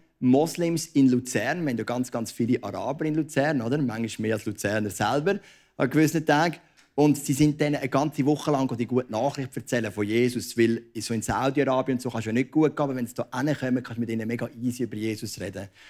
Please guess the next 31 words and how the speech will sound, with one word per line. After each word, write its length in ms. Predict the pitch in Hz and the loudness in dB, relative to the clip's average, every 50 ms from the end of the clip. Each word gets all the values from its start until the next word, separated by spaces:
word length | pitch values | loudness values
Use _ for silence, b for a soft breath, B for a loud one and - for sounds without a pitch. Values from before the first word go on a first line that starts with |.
| B B B | B B B
Und 120 | 135 123 | 2 4
Araber 460 | 127 120 117 120 131 139 151 151 147 | 4 4 2 2 0 -2 -2 -2 -2
lieben 400 | 113 113 123 139 160 185 185 156 | 0 0 2 4 4 4 2 0
es 180 | 135 104 - - | -4 -6 -8 -4
scheinbar, 320 | - 131 131 131 120 117 107 | -2 0 2 2 2 0 -2
wenn 100 | 107 101 | -2 -4
man 60 | 107 95 | -6 -6
sie 80 | 123 | -4
einfach 260 | 110 127 127 127 - - | -4 -4 -4 -4 -6 -6
anspricht, 600 | 95 110 120 131 123 120 - - 127 120 - - | -4 -4 -4 -4 -6 -8 -6 -6 -6 -6 -6 -10
wie 80 | 104 - | -10 -6
geht's 440 | 127 120 131 139 135 123 - - | -2 -2 0 0 -2 -2 -6 -10
dir, 240 | - - 120 113 110 | -8 -6 -6 -6 -8
was 160 | 107 107 - | -10 -16 -16
machst 320 | - - 170 139 120 - - | -12 -12 -10 -10 -10 -6 -2
du 40 | 135 | 0
in 80 | 127 | 0
dem 20 | 123 | 2
Land, 240 | 123 120 120 120 | 0 0 -2 -4
wie 60 | 110 117 | -4 -2
ist 80 | 127 | -4
es 80 | 135 120 | -4 -4
für 100 | - 127 | -6 -4
dich, 260 | 120 139 139 131 - | -2 -2 -2 -2 -2
die 140 | - 131 - | -4 -6 -4
Tradition 720 | - 120 117 107 120 110 - - 131 127 131 139 139 135 | -4 -4 -4 -4 -6 -8 -2 0 0 2 4 4 4 4
und 160 | 135 127 123 | 2 2 2
so, 100 | - 131 | 0 0
die 120 | 123 123 117 | 0 0 -2
christliche 420 | - - 135 131 127 - 131 120 | 0 0 0 -2 -2 -4 -8 -6
Tradition. 560 | - 131 123 117 120 120 - - 123 120 120 | -2 -2 0 0 0 -2 0 2 2 2 0